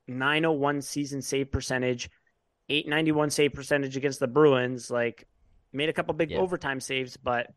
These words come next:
Speaker 1: you know, this is not, these are not numbers that scream to me and say, "Oh,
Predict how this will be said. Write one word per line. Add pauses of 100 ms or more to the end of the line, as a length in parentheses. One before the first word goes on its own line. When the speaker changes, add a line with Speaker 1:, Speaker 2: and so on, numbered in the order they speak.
(100)
Speaker 1:
you
know,
this
is
not, (440)
these
are
not
numbers
that
scream
to
me
and
say,
"Oh,